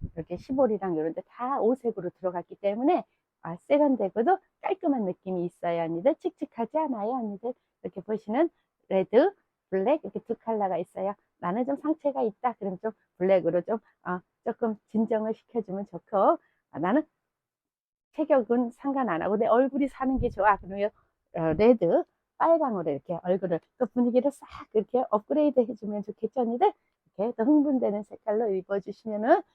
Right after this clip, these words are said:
전체적으로 반응도 좋고 나도 기분이 업된다. 이렇게 이해를 해주시면 좋겠어요, 언니들.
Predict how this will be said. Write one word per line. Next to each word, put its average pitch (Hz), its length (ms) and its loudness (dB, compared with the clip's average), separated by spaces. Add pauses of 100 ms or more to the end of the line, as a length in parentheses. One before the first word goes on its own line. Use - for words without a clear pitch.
(140)
전체적으로 226 640 -2
반응도 247 440 -2
좋고 277 360 -2 (240)
나도 170 220 -2
기분이 254 380 0
업된다. 214 580 -2 (200)
이렇게 180 260 -6
이해를 202 360 -2
해주시면 240 480 -6
좋겠어요, - 440 -8
언니들. 185 300 -8